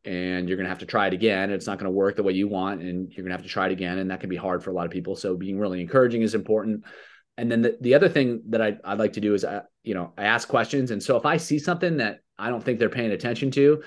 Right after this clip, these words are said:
I can just ask them, like, "Hey, how was your head on that one?" And so instead of being like, "Robbie, your head was terrible there," I'm like, "Hey, how was your head?" And they're like, "Oh, maybe I should think," like,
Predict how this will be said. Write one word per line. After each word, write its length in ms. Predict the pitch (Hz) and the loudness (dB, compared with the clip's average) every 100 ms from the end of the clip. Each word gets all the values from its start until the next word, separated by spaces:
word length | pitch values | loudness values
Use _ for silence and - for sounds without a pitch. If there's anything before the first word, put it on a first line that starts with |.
| - - _ - | -18 -20 _ -4
I 140 | 113 | -2
can 100 | 120 | 0
just 180 | 113 110 | 0 2
ask 280 | 110 110 - | 2 2 0
them, 100 | 95 | -4
like, 260 | 92 - _ _ - | -4 -6 _ _ -6
"Hey, 260 | 127 117 | 2 2
how 160 | 95 127 | 4 4
was 120 | 127 | 4
your 80 | 120 | 2
head 220 | 123 127 | 0 0
on 100 | 104 | 0
that 220 | 95 90 | -2 -6
one?" 240 | 90 85 85 _ | -6 -8 -10 _
And 120 | 101 | -8
so 160 | - 107 | 0 0
instead 280 | 101 - 131 | 2 4 4
of 80 | 110 | 6
being 220 | 117 113 | 6 6
like, 320 | 110 98 - - _ _ - | 2 0 -4 -20 _ _ -2
"Robbie, 320 | 117 117 107 | 4 4 4
your 160 | 101 95 | 2 2
head 200 | 131 120 | 2 2
was 200 | 95 - | -2 -2
terrible 400 | 123 110 101 90 | 0 2 0 0
there," 360 | 90 87 90 - _ - | -2 -2 -6 -12 _ -10
I'm 120 | 101 | -6
like, 160 | 98 | -2
"Hey, 200 | 180 175 | 4 6
how 140 | 110 127 | 6 4
was 100 | 120 | 2
your 100 | 117 | 2
head?" 280 | 135 104 98 | 2 0 0
And 140 | 101 | 0
they're 160 | 110 113 | 2 4
like, 300 | 104 101 - _ | 2 -2 -8 _
"Oh, 520 | 170 220 123 87 85 - - | -4 0 0 -2 -8 -12 -4
maybe 200 | 139 160 | 0 2
I 60 | |
should 240 | 143 190 143 | 4 2 2
think," 200 | 127 - | -2 -4
like, 220 | 120 110 | 0 0